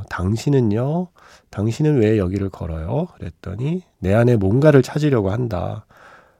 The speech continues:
그런데 봐라. 이 멋진 석양, 이 풍경만으로도 충분히 걸을 만한 가치가 있는 것 같다." 얘기를 했더니 쉐릴이 하는 말, 엄마가 했던 얘기가 생각나요.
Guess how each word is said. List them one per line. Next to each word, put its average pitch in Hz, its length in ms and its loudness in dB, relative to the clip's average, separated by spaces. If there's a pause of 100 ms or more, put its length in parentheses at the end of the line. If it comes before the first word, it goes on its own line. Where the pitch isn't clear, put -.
(180)
그런데 143 300 0
봐라. 92 760 -2 (200)
이 98 180 -2
멋진 90 840 -2 (600)
석양, 110 480 -2 (720)
이 104 100 -2
풍경만으로도 120 1200 4
충분히 135 380 -2
걸을 98 260 -4
만한 101 240 -4
가치가 98 340 -8
있는 85 220 -6
것 107 100 -8
같다." 82 760 -12 (240)
얘기를 82 240 -10
했더니 120 640 -2 (280)
쉐릴이 - 400 -2
하는 113 220 -2
말, 82 280 -8 (720)
엄마가 131 400 4
했던 147 320 4
얘기가 107 300 0
생각나요. 104 680 -6